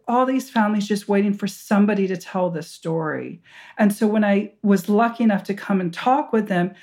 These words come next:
they just poured out these stories of their dads. And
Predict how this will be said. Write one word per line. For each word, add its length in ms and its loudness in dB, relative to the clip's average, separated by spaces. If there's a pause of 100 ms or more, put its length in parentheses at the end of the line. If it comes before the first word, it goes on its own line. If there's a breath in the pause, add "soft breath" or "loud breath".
(360 loud breath)
they 140 6
just 440 -4 (260)
poured 480 0
out 300 0
these 180 -4
stories 440 -2
of 120 -4
their 160 -2
dads. 720 -6
And 340 2